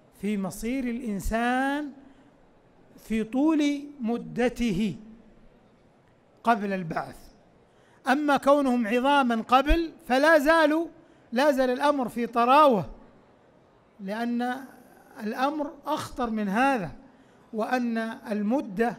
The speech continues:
مبالغة في الاستبعاد، تأكيد، حتى لا نقول مبالغة في القرآن، تأكيد لعراقة ذلك في الاستبعاد.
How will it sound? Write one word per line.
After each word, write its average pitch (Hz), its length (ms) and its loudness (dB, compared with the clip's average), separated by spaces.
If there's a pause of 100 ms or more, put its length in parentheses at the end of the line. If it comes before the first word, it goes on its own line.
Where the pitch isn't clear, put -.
(120)
مبالغة 214 640 0
في 175 100 -8
الاستبعاد، 202 520 -10
تأكيد، 269 680 -2
حتى 208 280 -8
لا 220 100 0
نقول 226 280 -4
مبالغة 196 480 -6
في 175 80 -14
القرآن، 233 480 -8 (520)
تأكيد 311 840 -2 (640)
لعراقة 240 1200 2 (920)
ذلك 285 640 2
في - 160 -6
الاستبعاد. 240 1040 2